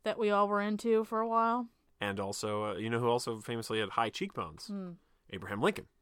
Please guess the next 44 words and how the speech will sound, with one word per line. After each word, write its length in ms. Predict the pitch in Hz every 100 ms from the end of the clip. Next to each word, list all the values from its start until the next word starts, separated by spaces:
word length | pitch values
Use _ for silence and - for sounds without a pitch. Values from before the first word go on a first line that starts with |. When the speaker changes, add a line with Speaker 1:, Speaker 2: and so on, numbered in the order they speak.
| _
Speaker 1:
<laughs> 300 | _ _ -
Where 220 | 294 294 247
are 20 |
we 80 | 233
going 220 | 214 190
with 100 | 196
this? 180 | - 135
Speaker 2:
No, 220 | 208 139
that's 180 | 117 151
it. 140 | 208
That's 180 | 117 117
true. 260 | 202 214 -
Speaker 1:
<laughs> 100 | _
I 60 | 202
bet 220 | 226 190
Lincoln 340 | 180 180 160
fucked. 520 | - 151 156 - - - _ 156
Speaker 2:
Ooh, 200 | 156 98
yeah. 280 | 87 87 - -
Speaker 1:
Yeah. 200 | - - - _ _ _ _ _ -
Speaker 2:
I 20 |
mean, 160 | 110 123
Speaker 1:
He 100 | 208
was, 100 | 208
Speaker 2:
yeah. 120 | 147 185
Speaker 1:
he 100 | 202
was 60 |
a 20 |
tall 180 | 196 196
drink 200 | 196 175
of 40 | 165
water. 300 | - - - _
Speaker 2:
He 240 | - 170 170
was. 520 | 170 240 151 196 262
Speaker 1:
<laughs> 60 | - 480 - - - - - 1077 - - - _ _ - - - _
I 120 | 359
know. 300 | 359 359 254 359 _ _ _ _ _ _ _ _ _
Speaker 2:
He 80 | 113
had 100 | -
two 160 | 196
stovepipe 480 | 220 - - - -
hats. 380 | - - - - _ - -
Speaker 1:
<laughs> 120 | - 381 - 370
Speaker 2:
Anyway. 300 | 247 208 -